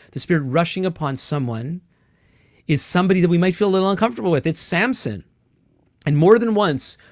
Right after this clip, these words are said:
we read about how the Spirit of God rushed upon him and gave him supernatural strength to do whatever it was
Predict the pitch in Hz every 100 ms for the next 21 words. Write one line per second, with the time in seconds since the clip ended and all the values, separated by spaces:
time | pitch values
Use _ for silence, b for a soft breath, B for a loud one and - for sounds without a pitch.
0 | - 151 139 190 190 160 156 - - 180
1 | 170 147 160 170 B B B B 135 -
2 | - 156 170 202 226 220 175 139 131 160
3 | 147 120 117 160 208 - 196 170 160 165
4 | 147 131 127 - 180 240 254 180 131 113
5 | - - 196 - 190 165 175 - 165 -
6 | - - 170 185 170 - - _ _ _
7 | _ _ _ _ - - 135 165 165 135
8 | 123 135 151 147 135 110 107 -